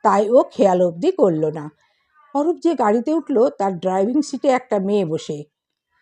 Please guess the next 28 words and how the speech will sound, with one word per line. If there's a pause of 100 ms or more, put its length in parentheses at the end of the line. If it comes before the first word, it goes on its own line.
(160)
জানলার
কাঁচ
খোলা
থাকায়
দুজনের
হাসি
মুখ (100)
নজরে
এলো। (460)
দাঁতে
দাঁত (100)
চেপে
নিজেকে
অটোয়
উঠে
বসল (720)
শম্পা। (400)
রুনুর
কোনো
কথাই
আর
শম্পার
কানে
যাচ্ছিল
না। (2500)
"মেয়েটা
কে
অরূপ?